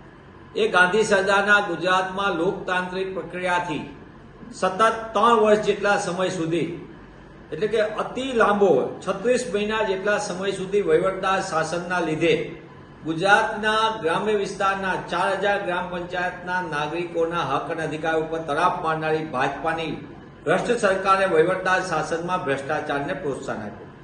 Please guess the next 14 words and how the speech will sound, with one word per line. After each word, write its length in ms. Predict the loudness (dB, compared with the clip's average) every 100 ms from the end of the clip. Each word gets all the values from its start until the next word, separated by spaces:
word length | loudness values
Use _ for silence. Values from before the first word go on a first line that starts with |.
| -20 -8
મનરેગા 640 | 2 4 6 4 6 6 6
હોય 240 | 6 4
કે 140 | 2 0
જ-, 320 | 0 0 0
નલ 220 | -2 -2
સે 240 | 0 -2 0
જલ 260 | 4 4 4 -2 -12 -16 -20 -8
સહિતની 600 | 2 4 4 0 -4 -4
સરકારી 600 | -2 -2 0 2 4 4
યોજનાના 560 | 4 4 4 0 0 -2
ગ્રામ્ય 340 | 0 0 2 2
વિસ્તારના 500 | 0 0 0 0 0
લોકોને 380 | -2 -4 -4 -2 2
લાભમાં 560 | 4 4 4 0 -2